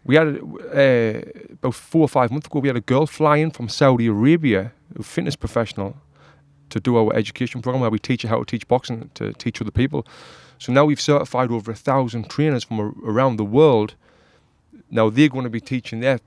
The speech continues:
thousand, you know, and then it just spreads and spreads and spreads. So, w-, and our course is now online, so we're getting people from Australia, Canada, India. Someone signed up the other week from India doing our, uh, certification course online.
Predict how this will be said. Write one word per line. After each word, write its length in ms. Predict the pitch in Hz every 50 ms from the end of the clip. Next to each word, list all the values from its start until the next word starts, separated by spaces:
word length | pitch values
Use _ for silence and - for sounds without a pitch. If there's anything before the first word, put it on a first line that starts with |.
| _ _
thousand, 500 | - - 107 101 120 113 104 113 - - -
you 100 | - 120
know, 120 | 113 120
and 180 | 123 123 113 113
then 100 | 113 110
it 80 | 104 -
just 260 | - 117 104 - -
spreads 500 | - - - - 123 117 117 107 - -
and 60 | 110
spreads 420 | - - - 120 117 110 107 -
and 100 | 120 107
spreads. 400 | - - - 117 113 113 - - _ _ _ _ _ _ _ _ _ _
So, 440 | - - - 120 110 107 113 - - - _ _ _ _ _ _
w-, 240 | - 139 127 123 -
and 160 | - 123 113
our 140 | 120 127 117
course 340 | - - 131 127 117 - -
is 60 | 104
now 120 | 117 117 110
online, 400 | 107 107 104 107 120 135 135 123
so 200 | - - 117 107
we're 180 | 107 107 110 104
getting 200 | 123 - 110 -
people 240 | - - - -
from 200 | - - 101 101
Australia, 680 | - - - - - - 120 120 123 117 110 107 98 98 -
Canada, 380 | - - 120 117 104 92 98 - -
India. 480 | 135 131 139 143 143 139 131 113 104
Someone 300 | - - 131 117 117 117
signed 200 | - 123 117 113
up 80 | 117 120
the 80 | 117
other 100 | 110 107
week 140 | 107 113 107
from 160 | - 107 110 -
India 380 | 123 127 131 135 131 117 101 - - - - - _ _
doing 220 | - 139 127 123 117
our, 240 | 110 107 110 - - _ _ - -
uh, 340 | 202 120 113 110 107 104 - -
certification 640 | - - - 123 120 110 - - - 123 120 - 139
course 280 | 127 - 127 131 - 117
online. 260 | 107 107 110 123 131